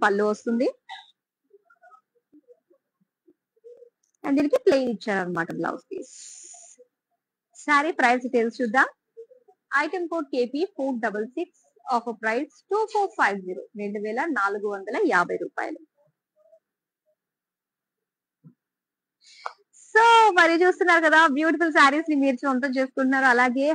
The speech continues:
hundred percent cash back పొందిన ఆ విజేత ఎవరో కూడా మనం చూద్దాము. And ఇప్పుడు మీరు చూస్తున్నది Saturday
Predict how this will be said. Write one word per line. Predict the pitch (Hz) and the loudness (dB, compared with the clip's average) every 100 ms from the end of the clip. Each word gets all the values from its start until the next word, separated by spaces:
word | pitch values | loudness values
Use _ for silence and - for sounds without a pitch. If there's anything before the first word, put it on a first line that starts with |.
| - | 0
hundred | 240 285 349 392 - | -2 0 0 -2 0
percent | 277 254 - 285 285 - | 0 0 -2 -4 -4 -2
cash | 262 233 269 - - | 2 2 2 -6 2
back | 240 262 - - | 6 6 2 0
పొందిన | 240 233 233 | 0 2 2
ఆ | 226 233 | 2 2
విజేత | 214 190 233 208 285 277 262 240 202 | 0 -2 -4 0 0 0 2 2 2
ఎవరో | 190 202 202 202 | 2 0 0 0
కూడా | 196 196 | -2 0
మనం | 185 190 190 | -2 -4 -6
చూద్దాము. | 190 185 185 233 370 - - - - 269 | -6 -2 -2 -2 -6 -12 -20 -14 0 2
And | 294 302 294 | 4 4 2
ఇప్పుడు | 269 330 330 320 320 277 | 2 4 6 6 4 4
మీరు | 311 294 320 | 2 2 0
చూస్తున్నది | 311 330 294 254 240 254 392 _ _ _ _ _ _ _ _ _ _ _ _ _ _ _ _ _ _ _ _ _ _ _ 494 480 480 _ _ _ _ _ _ _ _ _ _ _ | 0 2 0 2 0 0 -2 _ _ _ _ _ _ _ _ _ _ _ _ _ _ _ _ _ _ _ _ _ _ _ _ -20 _ _ _ _ _ _ _ _ _ _ _ _
Saturday | 262 233 254 277 | -2 0 0 0